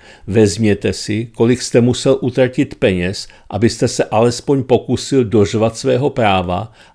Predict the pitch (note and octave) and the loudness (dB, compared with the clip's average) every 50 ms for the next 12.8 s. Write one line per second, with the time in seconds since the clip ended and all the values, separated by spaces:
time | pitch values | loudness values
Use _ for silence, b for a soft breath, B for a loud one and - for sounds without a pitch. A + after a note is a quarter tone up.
0 | b b G2+ G2+ - - A2+ G#2 G2 F#2+ F2+ F2 G2+ G2 F#2+ F#2 G2 F#2+ G2 A2 | b b -2 -2 0 2 2 4 4 4 2 2 2 2 4 4 2 2 0 0
1 | - - A2 A2+ C3 C#3+ C#3 B2 G#2+ - - - - - _ _ _ _ _ _ | -2 -2 -2 0 0 0 0 0 -2 -2 -6 -12 -16 -16 _ _ _ _ _ _
2 | _ _ _ _ _ _ _ _ _ _ _ _ _ _ - A#2+ A2 - - - | _ _ _ _ _ _ _ _ _ _ _ _ _ _ 0 0 0 0 0 -2
3 | - - - C3 - - - A#2 G#2+ - - - G#2 F#2+ F#2 G2+ - - - _ | -2 -2 -2 -4 -2 0 0 -2 -2 -2 -4 -2 -2 0 0 -2 -6 -10 -16 _
4 | _ - - G#2 G2+ F#2+ - - - A2+ A#2+ B2+ C3 A2 A#2+ C#3+ C3+ C#3 - - | _ -2 0 2 2 2 0 2 4 4 6 6 4 4 2 2 0 0 2 2
5 | A#2 A2+ A#2+ A#2 A#2 B2+ B2 - - - B2 A2 - - - - C#3 C3 B2+ A#2 | 2 2 2 0 0 -2 -2 -2 0 0 0 0 0 -2 -6 -4 -2 -2 -2 0
6 | G#2 A2 G2+ F2+ E2+ G#2 F#2+ F#2+ F#2 F2+ F2+ F#2 G2 - A2+ G2+ - - A2 - | -2 -2 -2 -2 0 0 0 0 0 -2 -4 -4 -4 -4 -4 -4 -2 -4 -6 -6
7 | - - - A2 G#2 - - - D3+ C3+ B2 - B2+ A#2 G#2 G#2+ G2 F2 F#2 F#2+ | -4 -2 0 0 0 0 -2 -4 -4 -4 -2 0 0 2 2 2 0 0 0 -2
8 | G#2 F#2+ F2 E2+ E2+ F#2 G2 - B B B B B B - A2 - - B2+ A#2+ | -2 -2 -2 -4 -8 -10 -12 -16 B B B B B B -8 -6 -2 2 2 4
9 | B2+ B2+ A#2+ C#3 C#3 D3 C#3 A#2 A2 G#2+ G2+ - - - B2+ A#2+ A2+ G2 A#2 G2+ | 4 4 4 4 4 4 4 4 2 0 -2 -4 -6 -4 -4 -2 -2 0 -2 -2
10 | - - B2 A2+ G2 E2 G#2+ G2 - - A2 G2+ G2+ G#2 G2+ - - - A2 - | 0 0 0 0 0 -2 -4 -4 -2 -2 -2 -2 -2 -4 -8 -10 -10 -10 -8 -6
11 | - G#2 F2+ G2 G2 - - G#2+ G2+ G2+ G2 G2+ G2 - G#2+ F#2+ - - - C3 | -6 -6 -4 -4 -4 -4 -4 -4 -2 -2 -2 -4 -4 -4 -4 -4 -4 -4 -4 -2
12 | A#2+ B2+ C3 G#2+ E2 D2 D2 C#2+ - - - - - - - | 0 0 0 0 -2 -4 -10 -12 -12 -14 -16 -16 -16 -16 -16